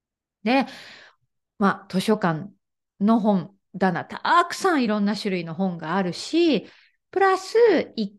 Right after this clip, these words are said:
階の手前には、新刊本や雑誌を販売する蔦屋の書店もありますよ。面白いね。はい。で、え、下の方に行けば、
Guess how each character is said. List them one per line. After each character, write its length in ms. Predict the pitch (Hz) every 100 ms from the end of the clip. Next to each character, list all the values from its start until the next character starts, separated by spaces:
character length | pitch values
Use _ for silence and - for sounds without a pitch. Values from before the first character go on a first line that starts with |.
| _
階 260 | 247 233 220
の 140 | 226
手 140 | 226
前 300 | 214 254 269
に 160 | 277 277
は、 280 | 330 311 - - -
新 480 | - - 226 240
刊 340 | 247 226 226 226
本 240 | 220 220
や 140 | 233 214
雑 240 | 208 208
誌 400 | - 262 277 -
を 140 | 277 277
販 280 | 262 262
売 220 | 262 262 262
す 140 | 277
る 120 | 277
蔦 280 | 269 - 381
屋 160 | 392 294
の 100 | 254
書 180 | 226
店 260 | 202 208 202
も 220 | 175 -
あ 40 | 160
り 100 | 151
ま 140 | 143
す 140 | -
よ。 180 | - 190 _ _ _ _ _ _ _
面 120 | 156 147
白 220 | - 135
い 60 |
ね。 240 | 180 247 - _ _ _ _ _
は 420 | 165 156 156 160
い。 160 | - _
で、 280 | - 269 403 - _ _ _ _ _ _
え、 100 | -
下 240 | 151 - 170
の 140 | 170
方 160 | 156 143
に 100 | 147
行 100 | 147
け 120 | 139
ば、 320 | 196 349 -